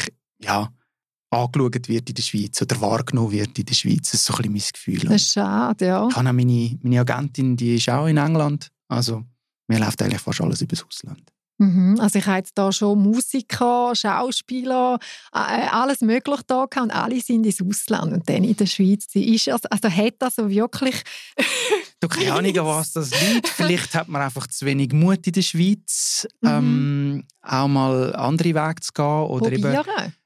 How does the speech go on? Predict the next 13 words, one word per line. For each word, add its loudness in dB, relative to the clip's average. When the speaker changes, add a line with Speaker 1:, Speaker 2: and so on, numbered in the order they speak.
Speaker 1:
mal 2
etwas -6
zu -12
probieren, 2
etwas -4
Neues 0
auszuprobieren, 0
egal 0
ob -2
Männlein 0
oder -2
Weiblein. 0
Ähm, 2